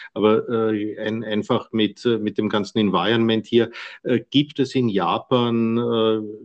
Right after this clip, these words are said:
Unterstützung von, von staatlicher, von öffentlicher Seite? Ähm, der Hintergrund ist, dass wir ja auch viele japanische Startups nach Österreich bringen wollen und nach Europa. Und es gibt ja einen Wettbewerb zwischen den einzelnen Städten und Ländern,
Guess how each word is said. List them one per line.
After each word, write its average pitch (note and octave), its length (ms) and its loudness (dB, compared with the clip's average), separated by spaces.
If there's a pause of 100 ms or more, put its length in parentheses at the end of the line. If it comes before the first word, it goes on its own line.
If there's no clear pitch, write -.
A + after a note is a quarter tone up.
(140)
Unterstützung C#3 1000 0
von, G2+ 320 -6
von - 240 -12
staatlicher, B2+ 640 -6
von A2 160 -8
öffentlicher B2 560 -6
Seite? G#2+ 480 0 (420)
Ähm, A2+ 680 0
der A#2+ 60 2
Hintergrund B2+ 500 2
ist, A#2+ 260 0 (200)
dass - 180 -6
wir A#2+ 120 2
ja G#2+ 100 2
auch G#2 180 -2
viele A#2+ 280 -2
japanische G#2 800 -2
Startups - 760 -8
nach - 160 -10
Österreich A#2 560 -4
bringen A2+ 400 -2
wollen G#2+ 280 0
und F#2+ 220 -6
nach F2+ 240 -6
Europa. B2 680 2 (260)
Und G#2+ 180 -4
es G2 140 -4
gibt - 180 -2
ja G#2 80 4
einen F#2+ 300 0
Wettbewerb G#2 760 0
zwischen G2+ 400 -6
den G2 160 -2
einzelnen F2+ 540 -6
Städten G2 480 -2
und F#2+ 160 -2
Ländern, G#2 520 2